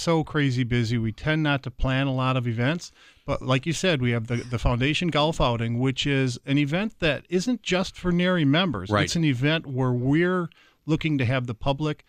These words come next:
Speaker 1: you know, join in on the fun, and it is a great time. You've been there, you know, past few
Speaker 2: Yeah,
Speaker 1: years,
Speaker 2: and I'll
Speaker 1: and
Speaker 2: be there again this
Speaker 1: Yep,
Speaker 2: year on a, on a
Speaker 1: absolutely.
Speaker 2: par three, and I, I am the, uh, and I'm putting quotations up on this, the celebrity on one of the par threes,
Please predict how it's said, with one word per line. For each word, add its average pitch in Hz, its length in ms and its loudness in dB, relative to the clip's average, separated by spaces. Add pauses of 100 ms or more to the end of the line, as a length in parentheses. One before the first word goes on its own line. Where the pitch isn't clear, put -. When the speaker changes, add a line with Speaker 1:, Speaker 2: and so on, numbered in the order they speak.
(260)
Speaker 1:
you 139 80 -4
know, 117 140 2
join 135 340 2
in 160 120 2
on 147 100 2
the 127 100 2
fun, 139 320 0
and 113 140 -2
it 156 160 -2
is 139 180 2
a 117 80 0
great 113 400 -2
time. 107 320 -2
You've 117 160 0
been 117 220 2
there, 113 340 0
you 123 100 0
know, 107 200 -2 (260)
past 113 280 -6
few 123 140 -4
Speaker 2:
Yeah, 110 180 0 (180)
Speaker 1:
years, 123 100 4
Speaker 2:
and 113 100 2
I'll 120 100 2
Speaker 1:
and - 180 -10
Speaker 2:
be 131 100 2
there 147 160 2
again 127 240 0
this 127 160 0
Speaker 1:
Yep, 120 140 4
Speaker 2:
year 127 100 4
on 120 140 2
a, - 20 2
on - 0 -
a - 40 4
Speaker 1:
absolutely. 147 400 2
Speaker 2:
par 139 200 2
three, 139 420 0
and 110 160 0
I, 107 140 0
I 120 200 -2
am 123 180 -2
the, 104 240 2
uh, 98 120 0
and 107 120 0
I'm 104 100 0
putting 165 240 -2
quotations 127 800 -4
up 101 220 -2
on 95 120 -2
this, 98 220 -2
the 101 80 -6
celebrity 113 640 0 (440)
on 104 200 2
one 165 180 0
of 220 80 -2
the 131 80 0
par 92 280 -2
threes, 87 440 -4